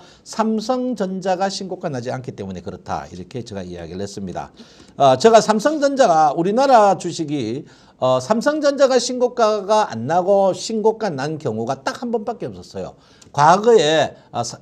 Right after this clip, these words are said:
엘지전자가 폭등, 엘지 그룹이 폭등하고 건설주가 폭등하면서 떴던 그때 빼놓고는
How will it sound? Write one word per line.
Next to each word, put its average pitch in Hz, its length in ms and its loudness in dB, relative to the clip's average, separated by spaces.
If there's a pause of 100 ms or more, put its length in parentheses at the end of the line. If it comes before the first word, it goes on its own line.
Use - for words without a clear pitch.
(140)
엘지전자가 226 760 -2
폭등, - 540 -10
엘지 214 400 -2
그룹이 151 580 -2
폭등하고 147 600 -6
건설주가 185 580 -2
폭등하면서 143 960 -4 (320)
떴던 190 440 -2
그때 196 380 -4
빼놓고는 135 680 -8